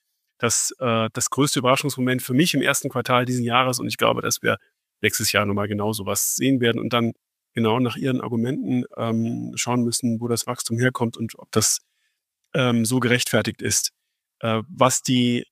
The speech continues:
einzelnen Regionen und die Reaktion der Aktienmärkte auf den Wahlsieg von Donald Trump bedeuten, kann man auch mal nach Asien verlagern. Und, ähm, das ist ein Markt, den Sie, wenn Sie ihn abbilden, ähm,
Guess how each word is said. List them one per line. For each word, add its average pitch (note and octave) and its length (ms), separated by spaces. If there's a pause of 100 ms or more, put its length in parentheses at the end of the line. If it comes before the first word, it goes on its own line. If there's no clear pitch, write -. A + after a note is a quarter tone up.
(180)
einzelnen C#3+ 340
Regionen D3 640 (100)
und - 360
die A#2+ 260
Reaktion A#2 500
der C3+ 120
Aktienmärkte D3 640
auf - 120
den B2+ 160
Wahlsieg B2+ 340
von B2+ 140
Donald B2 220
Trump B2 200
bedeuten, A#2+ 420 (420)
kann B2 140
man A#2+ 120
auch B2 200
mal A#2 220
nach A2+ 160
Asien D3+ 600
verlagern. D3+ 720
Und, - 500
ähm, A#2+ 500 (160)
das A#2+ 200
ist C#3 200
ein C3 500
Markt, A#2 500 (440)
den B2+ 160
Sie, C3+ 400 (320)
wenn C3+ 320
Sie D#3 100
ihn D3+ 100
abbilden, C#3+ 720 (500)
ähm, A#2 640